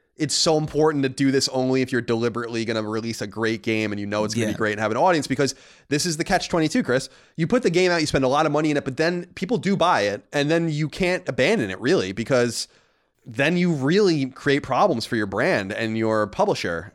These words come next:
Speaker 1: And so this is why you just, I don't know, man, unless you're certain, you have to be certain. It's like Anthem probably could have even used another year in, you know, and baking. And I know that that would have been insane,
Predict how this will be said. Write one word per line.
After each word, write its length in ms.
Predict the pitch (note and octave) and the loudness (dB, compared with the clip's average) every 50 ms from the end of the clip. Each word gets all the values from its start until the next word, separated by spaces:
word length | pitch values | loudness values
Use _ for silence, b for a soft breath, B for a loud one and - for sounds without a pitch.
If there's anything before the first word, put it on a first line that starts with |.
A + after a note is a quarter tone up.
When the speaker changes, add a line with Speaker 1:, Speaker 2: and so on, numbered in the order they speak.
| _ _ _ | _ _ _
Speaker 1:
And 260 | - G2+ G2+ G#2 G#2+ | -6 -4 -4 -4 -2
so 520 | - - C3+ B2+ A#2+ A#2+ A#2 A#2 A#2 - b b b b b b b b b b b b b b b _ _ _ _ _ _ _ | -2 0 2 2 4 4 4 2 0 -2 b b b b b b b b b b b b b b b _ _ _ _ _ _ _
this 160 | A#2 A#2+ - | -8 -6 -4
is 100 | F3 E3 | -4 -2
why 220 | D#3+ D#3+ D#3 D#3+ | 0 0 2 2
you 140 | D#3 D3+ D3+ | 4 2 2
just, 320 | C#3 D3 C#3+ - - - - | 0 -2 -4 -4 -8 -14 -12
I 60 | - A2+ | -6 -2
don't 140 | C3 C3+ | -2 0
know, 120 | C3+ D3+ D#3 | 2 2 2
man, 140 | C#3 A#2+ A#2 | 2 2 0
unless 220 | A2+ B2 B2+ - | 0 -2 -2 -2
you're 60 | C#3 | -2
certain, 580 | - - - - D3 D3 D3 - A2 G#2 F2+ F#2 | -2 0 0 2 2 2 0 -2 -4 -10 -10 -10
you 80 | G#2+ | -10
have 80 | A#2+ C3+ | -10 -10
to 60 | - C#3 | -8 -8
be 80 | C#3 | -8
certain. 480 | - - - D#3+ D3+ D3 A#2 G2+ E2 D#2+ | -8 -4 -2 -2 -2 -2 -2 -8 -14 -12
It's 100 | - - | -2 0
like 220 | F#3+ F3 - D#3+ | 0 0 0 0
Anthem 260 | E3+ F#3+ G#3+ - C#4+ | 0 0 2 2 0
probably 260 | G#3+ - B3 A3 G#3+ F3+ | 0 2 2 2 2 0
could 140 | - G3+ | 2 0
have 80 | F3+ E3 | 0 0
even 220 | F3+ E3+ D#3+ D3+ | 0 -2 0 0
used 280 | D3 D3+ F#3 F3+ E3 - | 2 2 2 2 2 0
another 300 | C3 B2+ B2 C3 C3+ C3 | 0 0 2 2 2 0
year 480 | A#2+ A2 A#2 E3 F#3 C#3 E2 D2 - b b b b b b b b b b | -2 -2 -2 -2 -2 -2 -2 -4 -8 b b b b b b b b b b
in, 460 | - C3+ C3+ C3 B2 B2 B2 B2 A#2 - _ _ _ | -2 0 0 0 0 0 -2 -4 -8 -14 _ _ _
you 100 | - C3+ | -4 -2
know, 160 | B2 A2 G#2+ - | -2 -2 -4 -4
and 180 | - C3 C3+ C3 | -6 -6 -4 0
baking. 300 | C#3+ G3+ A3+ A3 D#3+ C#3 | 2 2 2 2 2 0
And 80 | C3+ C3 | 0 2
I 60 | C#3+ | 2
know 120 | D#3+ F#3+ | 2 2
that 120 | F#3+ G3 G3 | 2 2 2
that 100 | F3+ E3 | 2 2
would 60 | E3 | 2
have 40 | D3+ | 0
been 80 | D3 C#3+ | 0 0
insane, 680 | C3 A#2 - - - G#3 A3 A#3 G3 C3+ B2 A#2 A#2+ | -2 -2 -2 -2 0 0 0 0 0 0 0 -2 -4